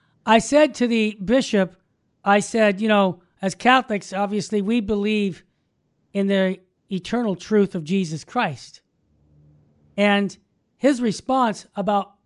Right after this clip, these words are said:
knocked me over. Now, remember, I'm in my twenties, so I'm not that sophisticated. I'm kind of a, you know, young pup, but I'm, I'm studying my faith. I'm, li-, but I know, I know what, what eternal truth is. You know that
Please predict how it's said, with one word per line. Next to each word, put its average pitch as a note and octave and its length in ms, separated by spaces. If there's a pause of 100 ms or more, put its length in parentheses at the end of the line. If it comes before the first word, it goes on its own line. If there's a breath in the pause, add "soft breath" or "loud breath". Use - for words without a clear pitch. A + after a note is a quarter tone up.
knocked A#3 340
me G#3 140
over. A3+ 200
Now, F#3+ 120
remember, A#3+ 320
I'm C4+ 160
in B3 80
my G3 160
twenties, A3+ 640 (300)
so - 140
I'm E4+ 60
not G4 200
that A3+ 280 (160)
sophisticated. G3 760
I'm A#3+ 140
kind C4+ 220
of F#3 120
a, F3+ 120 (460)
you E4+ 60
know, C#4+ 100
young A3+ 320
pup, G3+ 320
but G#3 140
I'm, A3 180 (220 soft breath)
I'm D#4 120
studying A3 420
my F#3+ 120
faith. A3+ 400
I'm, F#3+ 140
li-, G3+ 140 (320 soft breath)
but E4+ 100
I G#4 60
know, F#4+ 220
I D#4 120
know E4 100
what, A#3+ 220
what A#3 200
eternal G#3+ 420
truth G3+ 360
is. A3+ 260
You A#3+ 60
know A#3+ 120
that G3 160